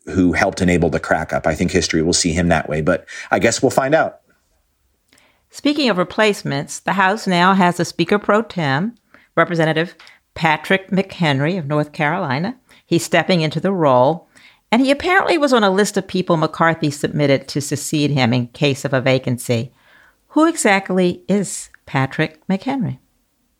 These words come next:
Speaker 1: He's a close McCarthy ally. So McHenry has always been, um,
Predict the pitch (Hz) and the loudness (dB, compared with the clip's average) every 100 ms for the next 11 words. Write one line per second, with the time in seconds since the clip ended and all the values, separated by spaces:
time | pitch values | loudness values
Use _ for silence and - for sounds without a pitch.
0 | - 107 107 - - 147 170 - 135 - | -2 0 0 0 2 4 4 2 -2 -2
1 | - 113 - 104 - 98 95 85 85 90 | -2 -2 0 -2 2 2 4 2 -2 -2
2 | 113 101 - - - - 123 - 135 139 | 0 0 -2 -12 -14 -2 -2 0 0 2
3 | 139 120 107 - 110 113 113 120 98 95 | 2 2 0 0 2 4 4 2 0 0
4 | 101 98 95 92 92 - - _ - 98 | 2 4 2 0 -4 -12 -20 _ -2 -2
5 | 90 87 82 | 0 -2 -6